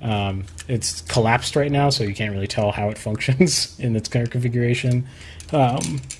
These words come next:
but yeah, it helps with, uh, stabilization. I love the camera work. I love this.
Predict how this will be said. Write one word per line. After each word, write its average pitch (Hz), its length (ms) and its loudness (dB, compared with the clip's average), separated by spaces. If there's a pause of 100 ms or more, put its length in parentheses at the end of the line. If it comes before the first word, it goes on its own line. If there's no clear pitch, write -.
(960)
but 113 160 6
yeah, 101 260 0
it 113 200 4
helps 120 380 4
with, 110 300 4
uh, 98 160 4
stabilization. 127 880 -2
I 135 100 8
love 156 200 6
the 151 60 6
camera 131 280 6
work. 123 400 6
I 117 120 8
love 135 440 6
this. - 580 4